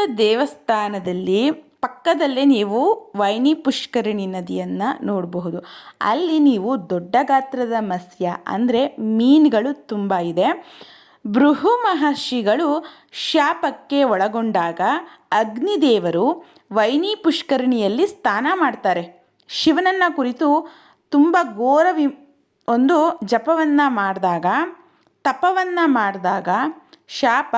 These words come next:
ವಿಮೋಚನೆ ಆಗತ್ತಂತೆ. ಅಗ್ನಿದೇವ ಸ್ನಾನ ಮಾಡಿರೋದ್ರಿಂದ ಇದನ್ನ,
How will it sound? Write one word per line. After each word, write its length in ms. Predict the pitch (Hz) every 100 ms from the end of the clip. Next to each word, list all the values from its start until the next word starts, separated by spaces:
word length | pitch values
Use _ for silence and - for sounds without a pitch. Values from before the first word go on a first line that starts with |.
| 254
ವಿಮೋಚನೆ 560 | 247 220 240 320 311 269
ಆಗತ್ತಂತೆ. 840 | 220 190 190 180 175 175 175 - _ _ _ _ _ _ -
ಅಗ್ನಿದೇವ 640 | 196 196 277 302 277 202 185 311
ಸ್ನಾನ 480 | - - 208 190 233 330
ಮಾಡಿರೋದ್ರಿಂದ 840 | 349 302 254 233 214 202 190 208 285 269 269 -
ಇದನ್ನ, 280 | 220 254